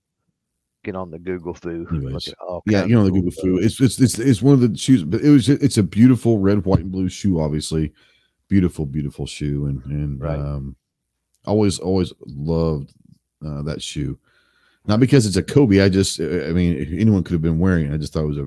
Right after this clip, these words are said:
Speaker 2: a good looking shoe.
Speaker 1: Right.
Speaker 2: But yeah,
Speaker 1: Yeah.
Speaker 2: shoes. Yeah, we're definitely, we're both definitely shoe people. Um, and I, I think it is hilarious. Um, I think both of our wives will tell you that the last year has been very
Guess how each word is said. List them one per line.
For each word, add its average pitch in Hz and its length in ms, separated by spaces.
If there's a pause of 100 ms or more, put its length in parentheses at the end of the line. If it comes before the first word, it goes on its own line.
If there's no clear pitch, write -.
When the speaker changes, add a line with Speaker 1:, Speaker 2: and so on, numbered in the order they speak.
Speaker 2:
a 73 120
good 76 200
looking 73 240
shoe. 67 320 (560)
Speaker 1:
Right. 85 220
Speaker 2:
But 69 120
yeah, 76 180
Speaker 1:
Yeah. 82 120
Speaker 2:
shoes. 185 380
Yeah, 165 160
we're 180 100
definitely, 165 420
we're 165 120
both 156 360
definitely 151 400
shoe 135 420
people. 131 600 (380)
Um, 95 880 (1300)
and 143 120
I, 135 280
I - 20
think 131 280
it 117 100
is 135 240
hilarious. 87 840
Um, 85 400
I 85 100
think 110 240
both 104 220
of 104 120
our 101 200
wives 95 540
will 87 140
tell 95 180
you 92 60
that 82 100
the 85 100
last 92 400
year 92 160
has 87 120
been 82 180
very 87 240